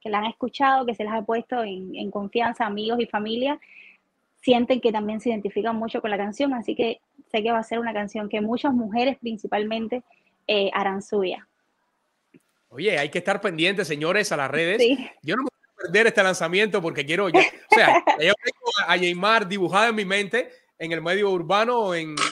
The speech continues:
Speaker 2: en el reggaetón. Ahora quiero verla en el tema del hip hop. ¿Eh?
Speaker 1: <laughs>
Speaker 2: Improvisando.
Speaker 1: Viene,
Speaker 2: Vamos a ver cómo está onda.
Speaker 1: viene un rap, viene un rap. <laughs>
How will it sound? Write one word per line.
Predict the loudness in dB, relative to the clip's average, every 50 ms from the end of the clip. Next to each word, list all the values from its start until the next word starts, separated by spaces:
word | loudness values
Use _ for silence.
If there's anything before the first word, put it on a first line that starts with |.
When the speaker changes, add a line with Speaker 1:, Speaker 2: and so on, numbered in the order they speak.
| -2 -10
Speaker 2:
en | -8 -6
el | -6 -4
reggaetón. | -2 -2 -2 -4 -4 -2 -4 -4 -4 -2
Ahora | -4 -2 -2 0
quiero | 0 0 0 2 2
verla | 2 0 0 2 2 4 4 4 2 -2 -6 -12 _ _ _
en | -8 -8
el | -8 -4
tema | -4 -4 -2 0 0 0
del | 0 -2 -4
hip | -4 -6 -6 -8 -2 2
hop. | 2 4 4 2 -2 -6 -20 _ _ _ _ _ 4
¿Eh? | 6 6 6 6 6 6 6 8 6 6 4 4 2 2
Speaker 1:
<laughs> | 2 2 -4
Speaker 2:
Improvisando. | -2 0 0 0 0 -2 -4 -6 -4 -4 -4 -4 0 2 4 4
Speaker 1:
Viene, | 4 4 4 4 2 2 2 2
Speaker 2:
Vamos | 2
a | 0 0 0 -2 0
ver | 0 -2 0
cómo | 0 0 2 2
está | 4 4 4 2 2
onda. | 2
Speaker 1:
viene | 0 0 0 0 0
un | 0 0 0
rap, | -2 0 -2 -2 -2 -2 -4 -4 -4 -4
viene | -4 -2 0 0 0 0 -2 -4 -4
un | -4 -4
rap. | -4 -2 0 0
<laughs> | -2 -2 -2 0 0 0 2 0 -4